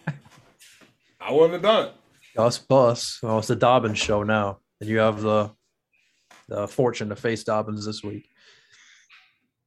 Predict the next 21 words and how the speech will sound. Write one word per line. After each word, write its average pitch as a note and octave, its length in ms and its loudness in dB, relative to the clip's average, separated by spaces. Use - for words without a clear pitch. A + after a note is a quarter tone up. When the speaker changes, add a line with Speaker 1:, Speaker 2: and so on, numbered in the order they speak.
Speaker 2:
Yes, G#2+ 220 -14
this G#2+ 120 -14
week G#2 140 -10
don't F2 140 -10
matter F2 180 -12
for - 80 -20
me, F2+ 80 -18
though. F#2 140 -12
Um, B2 600 4
Gomes' F3+ 420 2
team B2 200 -4
is - 100 -12
scary, E2 540 -6
okay? F#2 380 -4
But A2 320 -2
as C#3+ 280 2
you C3+ 60 -4
talk B2+ 280 4
about G#2 240 -2
breaking G2+ 380 -6
trends, G#2+ 600 -10